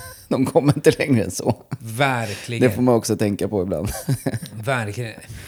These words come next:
Speaker 2: Och det där, man får aldrig reda på någonting, eh, om man inte provar det. Alltså
Speaker 1: Slå ner en vägg. Testa, hörni.
Speaker 2: Ja, men så slå
Speaker 1: <laughs>
Speaker 2: ner. Alltså,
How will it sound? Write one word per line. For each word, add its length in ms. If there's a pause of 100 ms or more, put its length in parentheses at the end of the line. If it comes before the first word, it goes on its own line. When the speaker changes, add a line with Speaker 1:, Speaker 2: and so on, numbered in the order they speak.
(260)
Speaker 2:
Och 200
det 120
där, 180
man 140
får 100
aldrig 320
reda 140
på 100
någonting, 640 (460)
eh, 200
om 120
man 120
inte 540
provar 420
det. 220
Alltså 400 (600)
Speaker 1:
Slå 180
ner 180
en 80
vägg. 300
Testa, 380
hörni. 260 (200)
Speaker 2:
Ja, 220
men 100
så 120
slå 300
Speaker 1:
<laughs> 40
Speaker 2:
ner. 240 (1000)
Alltså, 600